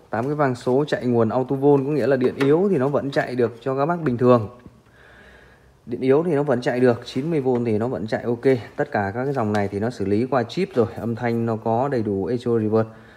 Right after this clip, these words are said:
Tốc độ xử lý, à, nhạc, à, nó rất là, là, là nhạy bén luôn. Cho nên là chất lượng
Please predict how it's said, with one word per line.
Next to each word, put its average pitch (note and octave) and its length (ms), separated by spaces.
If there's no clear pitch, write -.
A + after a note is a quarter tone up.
Tốc D3 140
độ B2+ 140
xử - 140
lý, B2 260
à, D3+ 160
nhạc, C3+ 380
à, G2+ 480
nó A2+ 120
rất E3 140
là, A#2 220
là, G#2 200
là G2+ 180
nhạy G2+ 240
bén A2 240
luôn. D3+ 200
Cho B2 80
nên A#2+ 180
là A2+ 240
chất D3 180
lượng D#3+ 240